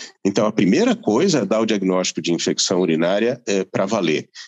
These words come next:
E pra valer, na verdade, é, em, especialmente em crianças pequenas, você tem que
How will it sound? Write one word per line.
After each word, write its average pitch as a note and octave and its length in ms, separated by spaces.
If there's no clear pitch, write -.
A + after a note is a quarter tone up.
E C#3 160
pra G#2+ 200
valer, G2+ 760
na E2 100
verdade, E2 720
é, F2+ 280
em, B2+ 160
especialmente A#2+ 800
em G2 60
crianças F2 480
pequenas, G#2+ 640
você F#2 260
tem G2+ 300
que D3+ 200